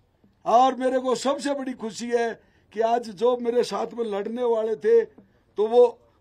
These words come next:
दो वीर चक्र तो मेरे साथ में, ब्रिगेडियर मोहित सक्सेना साहब वीर चक्रा,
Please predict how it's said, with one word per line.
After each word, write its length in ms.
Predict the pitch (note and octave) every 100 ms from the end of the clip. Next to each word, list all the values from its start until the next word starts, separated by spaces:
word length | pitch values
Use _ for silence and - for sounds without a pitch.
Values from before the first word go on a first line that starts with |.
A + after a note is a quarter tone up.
| -
दो 340 | C#3 C4 C#4
वीर 260 | A#3+ B3+ C4+
चक्र 420 | C4 B3 B3+ B3
तो 160 | A#3 A#3
मेरे 240 | A3+ G3
साथ 320 | - E3+ E3+
में, 200 | F3 D#3+ _ _ _ _ _ _ _ _ _ _ _ _ _ -
ब्रिगेडियर 440 | D#3 F3 G3+ G#3
मोहित 260 | G3 G3+ G3+
सक्सेना 480 | - G3 G#3+ G#3+ G#3+
साहब 240 | F#3 G3+
वीर 160 | G3 G#3
चक्रा, 500 | G3+ G3 G#3+ A3